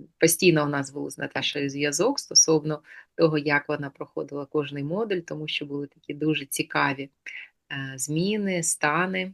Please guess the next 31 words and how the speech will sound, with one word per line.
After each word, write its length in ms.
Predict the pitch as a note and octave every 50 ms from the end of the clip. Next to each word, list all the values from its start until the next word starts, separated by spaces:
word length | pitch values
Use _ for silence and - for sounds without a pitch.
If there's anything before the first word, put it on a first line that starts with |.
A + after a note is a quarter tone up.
| - -
Тому 200 | - D3 D3+ D3
дуже 300 | D3 D#3+ D#3+ D#3+ D#3 D3+
я 120 | D3 C#3+
б 20 | -
хотіла, 480 | - _ - C#3+ - - F3 F#3 F3+ E3
щоб 200 | D#3+ - - - _
вона 260 | - D3 D3 D3+ D3
з 60 | - -
цим 220 | - - D#3 D3+
поділилася 720 | - - D3 - D3 D3 D3+ F3 G3 G3+ G3 - - G3
з 40 | F#3
нами. 400 | F#3 F#3 F#3 F#3 F#3 F#3 F#3 F#3 - _ - - - - - - - - _ _ _ -
І 340 | D3+ C#3+ C#3+ D3 C#3+ C#3+ C#3
ми 140 | C#3 D3+ E3
також 580 | E3 - C#3 - - E3 E3 E3 - - - _ _ _ _ _ _ _ _ _ _ _ _ _ _ _ _ _ _
проговорили 600 | - E3+ D3+ D#3 D3+ D#3 D#3 D#3 E3 E3+ E3+ E3
такі 360 | D#3+ - - - - - D3+ C#3+
цікаві 440 | - - D#3+ - D#3 D3 D3 D3
моменти 460 | C#3+ D3 D3 D3 D#3+ G3 A#3+ C4+ - -
стосовно 480 | - - - - - D#3+ D3 D3+ D3+
нашої 420 | D3 D3 C#3+ C#3+ - - D3 C#3+ C3+
жіночої 720 | - D#3 D#3+ F3 F#3+ G3+ G3 - - G3 F#3 F3+ F3+ - - - - - - - _ -
природи, 460 | - F3 E3+ E3+ E3+ F3 F3 E3 E3
стосовно 500 | - - - - - - D3+ D3+ D3 C#3+
жіночого 680 | C3 C#3+ D3 D3+ E3 E3+ - - F3 E3+ D#3+ E3+ D#3+ D#3+
здоров'я, 720 | D3+ D3 E3 D#3+ E3 E3 D#3+ D#3 D3+ D3+ D3+ D3 C#3+ D3+ _ - - - _ _ _
тому 200 | - - D3 D3+
що 160 | - - -
це 180 | - - -
дійсно 400 | C#3 C#3+ D#3+ F3+ F3 - E3 D3+
дуже, 460 | C#3+ C3+ D3+ E3 D#3+ D3+ D#3 D3 C#3+